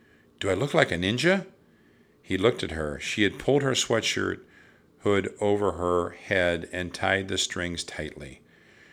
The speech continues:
She did look like a ninja, a very small one. "Good idea," Jack whispered.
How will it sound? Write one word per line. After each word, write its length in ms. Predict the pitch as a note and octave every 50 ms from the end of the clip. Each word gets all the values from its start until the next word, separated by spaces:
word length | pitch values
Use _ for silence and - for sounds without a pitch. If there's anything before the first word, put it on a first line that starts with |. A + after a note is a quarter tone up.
| - _
She 260 | - - - - G#2 F#2+
did 260 | F2+ G2 B2+ D3+ D3
look 220 | A2+ G2 E2 -
like 220 | F2+ E2+ E2 D#2 D#2+
a 40 |
ninja, 460 | D#2+ D#2+ D#2+ D#2 D2+ - C#2 C2 C2 - - _ _ _ -
a 140 | F2 F2 D#2+
very 400 | D2 D2 D#2+ E2 E2 E2+ E2+ E2
small 420 | - - D#2+ D#2+ D#2 D2 D2 C#2+
one. 280 | B1 B1 B1 A#1 - - _ _ _ _ _ -
"Good 160 | - A#2 C#3
idea," 420 | C#3 G2+ D#2 C#2+ F#2 A#2 B2+ F2 C#2+
Jack 320 | - F2 D#2 D#2 D#2 -
whispered. 460 | E2 D#2 - - - F2+ F2+ F2+ -